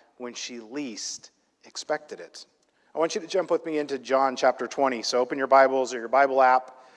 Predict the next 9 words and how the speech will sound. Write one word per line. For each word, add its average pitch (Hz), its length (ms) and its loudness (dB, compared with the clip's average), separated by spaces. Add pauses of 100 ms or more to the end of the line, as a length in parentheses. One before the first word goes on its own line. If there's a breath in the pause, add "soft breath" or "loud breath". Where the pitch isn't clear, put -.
(180 soft breath)
John 156 260 6
chapter 165 260 4
twenty, 170 280 2
we're 151 140 4
gonna 156 180 2
start 147 340 6
in 135 140 -8
verse 127 260 0
eleven. 117 480 0